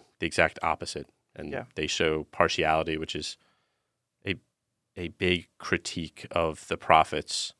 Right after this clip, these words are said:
Speaker 1: is partiality. You know, God is someone who
Speaker 2: It's
Speaker 1: judges
Speaker 2: not, it's not biased.
Speaker 1: Exactly,
Speaker 2: Yeah.
Speaker 1: it's not
Speaker 2: Yeah.
Speaker 1: biased and shows, um, equality to all people. But corrupt judges are people who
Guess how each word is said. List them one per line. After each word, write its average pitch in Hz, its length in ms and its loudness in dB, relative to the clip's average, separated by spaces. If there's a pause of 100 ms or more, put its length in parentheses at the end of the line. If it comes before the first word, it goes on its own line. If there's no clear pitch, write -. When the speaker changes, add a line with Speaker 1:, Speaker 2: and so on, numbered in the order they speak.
(420)
Speaker 1:
is 82 180 -6
partiality. 73 760 2
You 80 80 -10
know, 73 60 -8
God 82 280 6
is 76 100 -2
someone 78 220 0
who 78 340 -8 (640)
Speaker 2:
It's 160 100 -6
Speaker 1:
judges 170 300 6
Speaker 2:
not, - 80 -14
it's 156 140 -6
not 147 160 6
biased. - 400 4
Speaker 1:
Exactly, 107 400 6
Speaker 2:
Yeah. - 40 4
Speaker 1:
it's 85 80 0
not 107 180 8
Speaker 2:
Yeah. 131 40 0
Speaker 1:
biased 80 300 6
and 90 80 -4
shows, - 440 0 (800)
um, 76 280 -2
equality 90 420 6
to - 160 -4
all 78 80 4
people. 80 540 -4 (540)
But - 180 0
corrupt - 640 2
judges 82 420 -2
are 80 80 -2
people - 380 -10
who 78 240 -8